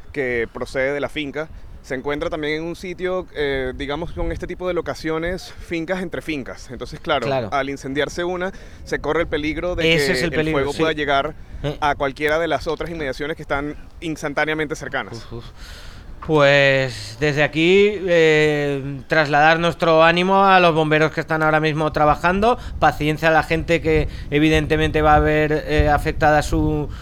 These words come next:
Speaker 2: rutina, que entiendan que es una situación de gravedad extrema. Gracias por informar, Carlos. Eh, ya nos vas contando, si no ya mañana explicamos tranquilamente cómo ha acabado el acto ahí en B M W Don Rodes,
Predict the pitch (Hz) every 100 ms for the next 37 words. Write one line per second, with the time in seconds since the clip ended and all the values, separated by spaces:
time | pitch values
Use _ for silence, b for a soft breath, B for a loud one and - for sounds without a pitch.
0 | B 156 165 151 175 196 202 156 151 143
1 | 156 147 147 151 147 147 147 151 147 139
2 | 147 147 147 143 143 147 143 135 B B
3 | B 151 - 180 170 196 196 156 160 160
4 | 151 175 165 - 175 165 160 - 165 151
5 | 165 196 208 185 175 208 247 B B B
6 | - - 180 170 160 156 156 156 151 151
7 | 147 117 - - - - 156 170 170 175
8 | 165 165 170 180 165 175 196 185 175 160
9 | 160 160 156 170 170 180 175 165 156 -
10 | B B - 156 151 160 156 156 147 180
11 | 165 156 151 147 151 151 156 156 147 160
12 | 151 156 151 147 151 151 147 147 151 143
13 | 165 160